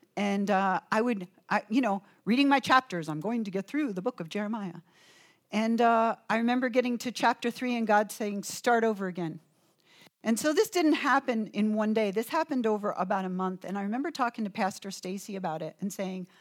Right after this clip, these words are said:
"I am stuck in the book of Jeremiah. I can't get out of Jeremiah." I was still doing my other reading. I'd read my Proverbs. I'd read my Psalms. But as far as chapter in the Bible went, it was Jeremiah.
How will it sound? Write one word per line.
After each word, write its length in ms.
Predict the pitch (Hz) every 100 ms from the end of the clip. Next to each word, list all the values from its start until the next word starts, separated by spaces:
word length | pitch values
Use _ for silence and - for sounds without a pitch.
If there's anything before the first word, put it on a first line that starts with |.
| - _ -
"I 140 | 302
am 340 | 339 214 175 180
stuck 840 | - - - - - 294 - - - _ _ _ _ _
in 140 | 220 220
the 60 |
book 200 | 196 226
of 80 | 208
Jeremiah. 520 | 214 202 202 175 175 - _ _ _ _ -
I 160 | - 330
can't 320 | - 185 208
get 100 | 294
out 160 | 370
of 80 | 233
Jeremiah." 480 | 175 160 - - - - 392
I 80 |
was 100 | 508
still 200 | - 403
doing 200 | 320 320
my 120 | 320 240
other 160 | 214
reading. 360 | 190 190 196 196
I'd 180 | 196 185
read 100 | 196
my 100 | 208
Proverbs. 480 | 165 170 180 175
I'd 160 | 165 170
read 140 | 180
my 80 | 196
Psalms. 440 | 202 254 175 165 - - - -
But 100 | -
as 140 | 240 233
far 280 | 320 349 359
as 200 | 311 202 -
chapter 500 | - - 320 320 - 285
in 80 |
the 80 | 254
Bible 320 | 220 220 202
went, 240 | 165 165 -
it 120 | 208
was 160 | 202 226
Jeremiah. 540 | - 160 208 269 175